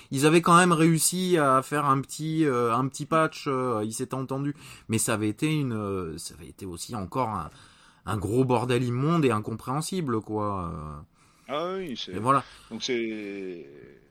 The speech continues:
Speaker 2: ben, moi, je vois le, je vois, honnêtement, je vois le truc arriver. Alors, je me plante peut-être complètement, hein. Euh, là, euh, c'est pas par rapport à une rumeur ou un machin ou un, ou un bidule, mais, euh, c'est pour en revenir sur le Game Pass. Euh...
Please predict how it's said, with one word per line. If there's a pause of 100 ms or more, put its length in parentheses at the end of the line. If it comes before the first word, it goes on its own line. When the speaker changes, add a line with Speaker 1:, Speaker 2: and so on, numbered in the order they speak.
(800)
Speaker 2:
ben,
moi,
je
vois
le,
je
vois, (180)
honnêtement,
je
vois
le
truc
arriver.
Alors,
je
me
plante
peut-être
complètement, (560)
hein.
Euh, (880)
là,
euh,
c'est
pas
par
rapport
à
une
rumeur
ou
un
machin
ou
un,
ou
un
bidule,
mais, (520)
euh,
c'est
pour
en
revenir
sur
le
Game
Pass.
Euh...